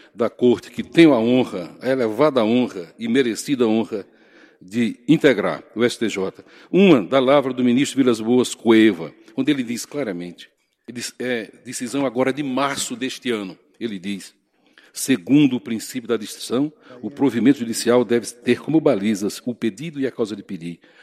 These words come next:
sob essa perspectiva, diz o ministro Cueva, o juiz não pode decidir com fundamento em fato não alegado, sob pena de comprometer o contraditório. Aqui dou a fonte a uma outra lição do ministro Humberto Martins,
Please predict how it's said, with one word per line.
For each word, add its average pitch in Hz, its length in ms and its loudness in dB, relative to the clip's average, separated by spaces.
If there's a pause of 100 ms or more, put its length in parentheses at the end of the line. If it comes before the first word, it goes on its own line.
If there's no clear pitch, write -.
(160)
sob 135 200 -8
essa - 140 -10
perspectiva, 127 600 -8
diz 123 160 0
o 120 80 2
ministro 110 400 0
Cueva, 120 460 4 (340)
o 127 120 2
juiz 113 340 0
não 117 320 4
pode 120 420 0
decidir 107 520 -6
com - 140 -6
fundamento 104 540 0
em 107 60 0
fato - 400 -6
não 117 180 2
alegado, 104 480 -4 (260)
sob 110 280 -6
pena 101 260 -4
de 104 80 -4
comprometer 98 420 -6
o 95 40 -6
contraditório. 92 600 -8 (240)
Aqui - 200 -20
dou 113 120 -8
a 104 60 -6
fonte 156 380 -4 (200)
a 113 60 -10
uma 123 140 -2
outra 123 200 0
lição 113 560 -4 (480)
do 104 460 -2 (260)
ministro 110 460 -4
Humberto 101 320 -6
Martins, 139 720 -4